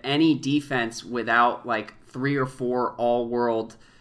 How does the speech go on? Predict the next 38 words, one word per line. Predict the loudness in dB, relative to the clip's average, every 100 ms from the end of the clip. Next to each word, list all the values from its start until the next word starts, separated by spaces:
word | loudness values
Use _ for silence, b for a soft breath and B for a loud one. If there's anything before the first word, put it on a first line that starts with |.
| b _
wings | -4 2 4 4 2 -2 -8 -6
is | -6 -4
gonna | -2 -2
be | -2
s-, | -4 -6 -8 -10 -12
so | -14 -6 0 2 2
incredibly | 0 -2 -2 -2 0 -2 -4
stressed | -4 -4 -4 -2
out | 4 4 2 -2
that | -4 -4
at | -6
some | -2 2 2 0
point | -2 -2 -4
there's, | 0 0 -2 -8
there, | -6 -6 -6 -10
there's | -2 -2 -2
just | -6 -8
a | -8
breaking | -2 0 0 -6
point. | -10 -12 -12 -8
And, | -6 -4 -2
and | -4 -4 -8 b b
in | -6 -4
game | 0 0 0
two, | 0 2 4
it | 2
was | 0 -4
Steph. | -2 -2 -2 -6 -18 b b b _
In | -4 -2
game | 0 0 0
three, | -4 0 2
it | 2
was | -2 -4
Durant. | -6 -4 -4 -4 -6 -8
And | -4 -2 -4 -4
I, | -6 -6 -4
I | -4
think | 0 -2 -2